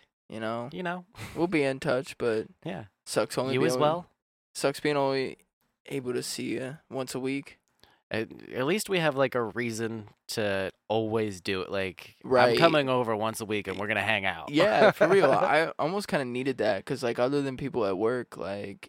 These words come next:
Speaker 1: and I can't talk to people at work, like, about all the shit that we talk about.
Speaker 2: Uh,
Speaker 1: They're
Speaker 2: how
Speaker 1: just
Speaker 2: often do you get to talk this long?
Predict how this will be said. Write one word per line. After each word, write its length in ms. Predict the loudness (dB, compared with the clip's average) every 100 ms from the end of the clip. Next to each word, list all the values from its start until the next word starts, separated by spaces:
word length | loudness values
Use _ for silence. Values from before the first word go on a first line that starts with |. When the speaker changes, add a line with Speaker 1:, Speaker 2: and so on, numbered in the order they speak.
| -10
Speaker 1:
and 100 | -8
I 60 |
can't 300 | -8 -10 -12
talk 260 | -12 -12 -12
to 80 | -16
people 240 | -14 -12
at 80 | -10
work, 360 | -8 -8 -8 -12
like, 220 | -14 -14
about 220 | -12 -10
all 140 | -8
the 80 | -10
shit 220 | -10 -12
that 60 | -12
we 120 | -14
talk 260 | -12 -14 -14
about. 200 | -12 -12
Speaker 2:
Uh, 40 |
Speaker 1:
They're 120 | -8 -4
Speaker 2:
how 120 | -2
Speaker 1:
just 100 | -2
Speaker 2:
often 260 | -2 -6
do 60 | -8
you 80 | -6
get 100 | -8
to 80 | -6
talk 260 | -2 -2 -4
this 160 | -8
long? 300 | -6 -8 -8